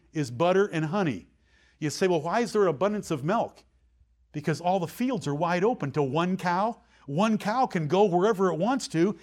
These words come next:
and eat as much as it wants to. There's no competition for the, the grass.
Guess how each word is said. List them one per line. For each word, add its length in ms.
and 200
eat 180
as 160
much 240
as 140
it 80
wants 300
to. 120
There's 220
no 160
competition 840
for 440
the, 140
the 80
grass. 640